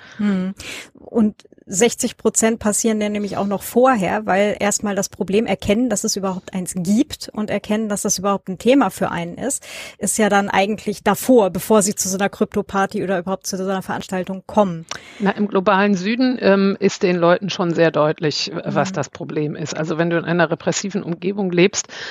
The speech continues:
Speaker 2: wo du, äh, sagen wir mal, ähm, als Journalistin oder als Frauenrechtsaktivistin oder als, äh, irgendwie, weiß ich nicht, <clears throat> dich mit,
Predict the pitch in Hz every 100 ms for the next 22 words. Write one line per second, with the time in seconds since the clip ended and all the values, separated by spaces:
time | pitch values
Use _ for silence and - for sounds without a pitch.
0 | - - - 165 180 180 170 165 175 160
1 | 156 160 160 165 170 160 156 156 156 160
2 | - 156 156 156 165 180 208 - - 170
3 | 160 156 180 - 202 208 214 156 165 185
4 | - 156 151 - - 185 - 143 180 190
5 | 175 - - - 180 170 190 - 202 202
6 | - 156 156 160 160 156 156 - - -
7 | - - - - - 170 175 - 160 160
8 | 156 _ _ _ _ _ _ _ - 170
9 | 156 180 175 - - - 233 226 214 -
10 | 180 190 175 -